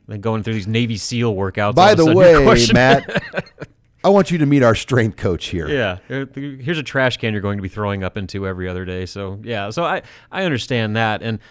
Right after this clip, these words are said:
Speaker 1: and again, I think that this was going to be a wide open competition, even if Barrett was still in the mix. So, uh, it's crazy to think that your two most, I guess, quote unquote, productive kickers are now no longer in the equation. But I don't know how much that necessarily changed what the competition was going to be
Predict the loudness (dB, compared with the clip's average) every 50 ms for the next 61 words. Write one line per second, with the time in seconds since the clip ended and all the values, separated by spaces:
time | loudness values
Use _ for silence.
0 | _ _ _ -12 -8 -8 -8 -6 -4 -4 -2 -2 -2 -4 -6 -8 -10 -10 -8 -6
1 | -6 -6 -6 -8 -8 -10 -12 -12 -8 -6 -4 -4 -4 -4 -4 -4 -4 -4 -4 -4
2 | -4 -4 -4 -4 -4 -4 -4 -4 -6 -6 -6 -8 -8 -8 -8 -10 -10 -12 -10 -10
3 | -8 -8 -6 -6 -4 -6 -6 -6 -6 -6 -6 -4 -4 -6 -8 -10 -12 -10 -8 -8
4 | -6 -6 -8 -8 -8 -8 -6 -6 -6 -6 -8 -10 -10 -8 -8 -8 -8 _ -20 -20
5 | _ _ -14 -12 -12 -12 -14 -14 -16 -16 -16 -8 -6 -4 -2 -2 -2 -4 -6 -4
6 | -4 -6 -4 -4 -4 -6 -6 -8 -12 -14 -12 -8 -6 -6 -4 -4 -4 -4 -4 -6
7 | -8 -12 -18 -20 -20 _ -20 -18 -14 -14 -14 -14 -14 _ _ _ -14 -10 -8 -6
8 | -6 -6 -6 -8 -6 -8 -6 -6 -6 -6 -6 -10 -12 -12 -10 -10 -10 -10 -8 -8
9 | -8 -8 -6 -8 -6 -6 -4 -4 -4 -4 -4 -4 -6 -6 -6 -4 -4 -4 -4 -4
10 | -4 -6 -6 -6 -8 -8 -6 -4 -4 -2 -2 -4 -4 -6 -8 -10 -12 _ -20 -20
11 | _ _ _ _ _ _ -4 -4 -2 -4 -4 -4 -4 -6 -6 -6 -6 -6 -6 -6
12 | -6 -6 -6 -8 -8 -6 -6 -8 -10 -10 -8 -6 -4 -4 -4 -4 -6 -10 -12 -12
13 | -10 -6 -4 -4 -2 -2 -2 -2 -2 -4 -6 -6 -8 -10 -8 -8 -10 -8 -6 -6
14 | -6 -6 -8 -12 -12 -12 -10 -10 -10 -10 -8 -8 -8 -8 -8 -10 -8 -6 -4 -2
15 | -2 -2 -2 -4 -6